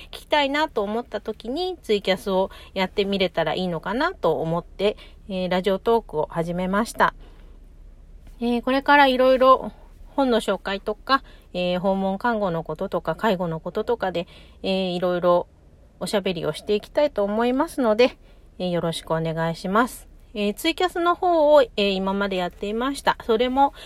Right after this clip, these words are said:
えー、時々はまたやっていきたいと思いますので、えー、皆さん参加していただければと思います。Twitterの方で、えー、ツイキャスなどは、えー、お知らせしていきたいと思います。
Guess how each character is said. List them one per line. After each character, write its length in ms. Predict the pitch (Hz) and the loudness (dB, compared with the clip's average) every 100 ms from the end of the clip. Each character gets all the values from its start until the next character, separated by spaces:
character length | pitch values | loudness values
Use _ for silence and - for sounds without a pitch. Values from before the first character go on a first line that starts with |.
| - - | -16 -6
え 180 | 220 208 | -4 -2
ー、 40 | |
時 180 | 226 226 | -2 -2
々 320 | 214 214 269 | -4 -2 0
は 60 | 240 | 2
ま 140 | 190 | 0
た 220 | 180 165 - | 0 -2 -2
や 120 | 170 | -6
っ 40 | 165 | -4
て 100 | 170 | -6
い 80 | 170 | -8
き 80 | |
た 140 | - 220 | -2 -2
い 80 | 220 | -2
と 140 | 190 | -6
思 200 | 185 190 | -4 -4
い 60 | 202 | -4
ま 160 | 247 | -4
す 100 | 285 | -4
の 160 | 285 247 | -4 -2
で、 220 | 196 - - - | -2 -4 -14 -8
え 200 | 190 185 | -4 -4
ー、 40 | |
皆 240 | 185 190 | -4 -4
さ 180 | 202 175 | -2 -4
ん 40 | 165 | -4
参 200 | 190 175 | -6 -6
加 140 | 170 | -8
し 60 | 170 | -8
て 120 | 190 | -10
い 80 | 180 | -8
た 120 | 190 | -8
だ 120 | 202 | -8
け 120 | 202 | -6
れ 100 | 226 | -6
ば 120 | 233 202 | -4 -6
と 160 | 170 | -6
思 220 | 165 175 | -6 -4
い 80 | 180 | -4
ま 220 | 196 240 | 0 -2
す。 180 | 285 - - - - - - - - | -2 -10 -20 -20 -20 -20 -20 -20 -10
Twitter 380 | - 277 - 302 | -8 -2 2 2
の 100 | 320 | 2
方 220 | - 294 | 0 0
で、 180 | 226 175 | 0 0
え 180 | 175 175 | 0 -2
ー、 40 | 170 | -2
ツ 120 | 202 | -4
イ 60 | |
キ 100 | 190 | -2
ャ 40 | 185 | -2
ス 100 | 202 | -2
な 160 | 220 | -2
ど 140 | 240 220 | 2 4
は、 200 | 180 - | 4 4
え 220 | 160 165 | -2 0
ー、 20 | 160 | -2
お 40 | |
知 120 | - | -2
ら 140 | 170 180 | -6 -4
せ 160 | 170 | -6
し 60 | 170 | -6
て 120 | 185 | -8
い 60 | 175 | -6
き 60 | |
た 140 | - 214 | -4 -4
い 60 | |
と 120 | - | -2
思 220 | 180 175 180 | -4 -2 -4
い 80 | |
ま 240 | 185 214 247 | 0 0 -2
す。 300 | - - | -6 -20